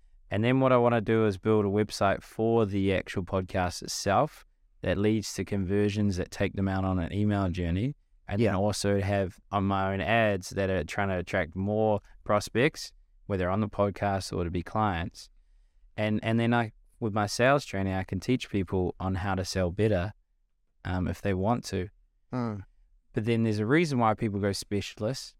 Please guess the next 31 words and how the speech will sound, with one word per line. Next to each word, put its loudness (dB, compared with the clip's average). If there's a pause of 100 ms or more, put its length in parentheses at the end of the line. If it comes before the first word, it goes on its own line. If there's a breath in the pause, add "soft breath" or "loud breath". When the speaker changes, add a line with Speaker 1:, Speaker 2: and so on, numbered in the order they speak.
(120)
Speaker 1:
'cause -2
all 2
I 6
really 2
know 0
how 0
to 2
do 2
at -2
the -4
moment 2
is -4
post 0
an -2
ungodly 2
amount 0
of -6
content -2
in 0
the -2
right 0
place -2
so -6
a -2
lot 0
of -2
people -4
watch 2
it. 0
Speaker 2:
<laughs> -8
Yeah. -2